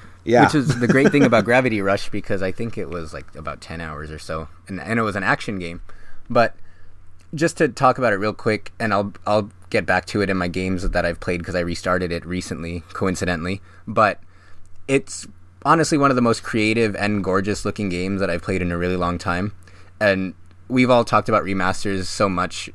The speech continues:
Speaker 2: I'm generally against them. And for the most part, I'm kind of against this one because it gives you less of a reason to own a Vita. They're already porting Tearaway to P S four, which they announced,
Speaker 1: Oh,
Speaker 2: I think,
Speaker 1: wow.
Speaker 2: last year. Um, but at the same time, the game was so good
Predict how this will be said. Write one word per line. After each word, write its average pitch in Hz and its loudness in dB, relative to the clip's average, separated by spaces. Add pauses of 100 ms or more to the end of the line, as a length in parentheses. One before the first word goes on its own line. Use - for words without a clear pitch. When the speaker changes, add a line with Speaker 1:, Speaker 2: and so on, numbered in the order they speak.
(120)
Speaker 2:
I'm 101 0
generally 95 -2
against 90 -6
them. 107 -2
And 110 -2
for 165 4
the 170 6
most 165 0
part, 143 4
I'm 113 -4
kind 135 -4
of 143 -4
against 143 -2
this 151 -4
one 151 0
because 117 0
it 110 -2
gives 131 2
you 127 4
less 113 2
of 110 0
a 107 2
reason 104 2
to 92 2
own 101 0
a 92 0
Vita. 95 0
They're 101 2
already 107 0
porting 95 -2
Tearaway 87 -2
to 90 -8
P 87 -8
S 80 -8
four, 85 -6
which 85 -8
they 85 -6
announced, 131 4
Speaker 1:
Oh, 101 2
Speaker 2:
I - 0
think, 98 0
Speaker 1:
wow. 110 0
Speaker 2:
last 87 0
year. 82 -6 (720)
Um, 95 4 (300)
but 143 4
at 147 4
the 147 -2
same 143 -2
time, 143 -2
the 131 -4
game 143 0
was 147 -2
so 123 0
good 117 2